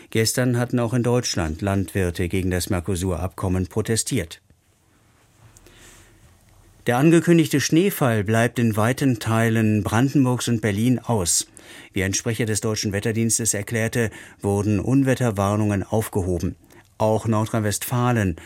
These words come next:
bleibt nach aktueller Prognose heute vom Sturmtief weitgehend verschont.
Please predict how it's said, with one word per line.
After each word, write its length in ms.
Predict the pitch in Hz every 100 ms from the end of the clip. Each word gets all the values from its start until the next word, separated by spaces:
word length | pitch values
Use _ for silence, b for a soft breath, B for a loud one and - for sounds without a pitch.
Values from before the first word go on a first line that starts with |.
| B -
bleibt 320 | 92 90 -
nach 180 | 90 85
aktueller 400 | 98 - 98 123
Prognose 680 | - 123 120 117 117 117 107 B B
heute 360 | 113 104 107 139
vom 220 | 131 127
Sturmtief 720 | 120 - 113 117 - 120 117
weitgehend 460 | 101 95 101 101 98
verschont. 580 | - 104 127 90 82